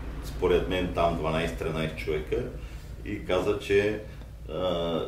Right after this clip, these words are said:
си закупил една сделка по телефона, от Испания си е капарил с хиляда евро,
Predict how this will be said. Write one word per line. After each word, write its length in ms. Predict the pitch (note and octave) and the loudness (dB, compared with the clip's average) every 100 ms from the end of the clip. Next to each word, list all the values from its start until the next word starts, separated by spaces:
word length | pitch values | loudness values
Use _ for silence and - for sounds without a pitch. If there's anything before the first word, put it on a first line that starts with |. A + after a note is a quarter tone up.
| - | -6
си 540 | - F#2 E2+ E2 D#2 - | -6 -2 0 0 0 -2
закупил 440 | E2 F2 G2 E2 | -4 -2 -2 2
една 460 | F2 E2 E2 D#2 D2+ D2+ | 2 2 0 0 0 -4
сделка 440 | D#2+ E2+ - - A2+ G2+ - | -2 0 0 0 2 2 0
по 140 | - E2+ | -2 -2
телефона, 460 | E2 D2+ - F#2 - | 0 0 0 0 2
от 240 | G#2 - | 0 -2
Испания 420 | E2 - E2+ E2 | -4 -2 0 0
си 100 | E2 | -2
е 80 | D#2+ | -4
капарил 440 | D#2 D2+ D#2+ D#2 | -4 -2 0 0
с 80 | D#2 | -2
хиляда 360 | - D#2 D#2 D#2 | -2 0 2 2
евро, 360 | F2 C3 - | 4 4 4